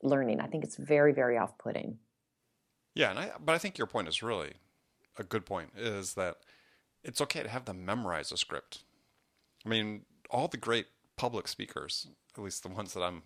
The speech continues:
Speaker 2: aware of, and I, I trained with, with, uh, one, a woman from San Francisco, Patricia Fripp, who's a but been on the show, and she's, you know, one of the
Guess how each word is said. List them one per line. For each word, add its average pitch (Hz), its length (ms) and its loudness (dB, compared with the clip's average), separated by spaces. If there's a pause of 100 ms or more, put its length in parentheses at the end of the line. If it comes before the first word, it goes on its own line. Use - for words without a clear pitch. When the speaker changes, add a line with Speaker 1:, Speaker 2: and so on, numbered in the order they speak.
Speaker 2:
aware 113 360 4
of, 92 120 0
and 90 100 -6
I, 85 100 -2 (440)
I 95 60 -6
trained 113 400 -2
with, 95 220 -10 (120)
with, 98 460 -6
uh, 92 140 -2
one, 90 600 -4
a 113 80 -6
woman 113 280 0
from - 120 -14
San 101 140 -2
Francisco, 90 320 -4
Patricia 87 400 -8
Fripp, - 280 -8
who's 78 200 -10
a - 140 -8 (540)
but 95 140 -14
been 113 120 2
on 107 120 0
the 92 60 -2
show, 95 360 2
and 87 120 -8
she's, 85 380 -6
you 90 80 -6
know, 85 60 -8
one 87 120 -6
of 82 60 -10
the 82 180 -4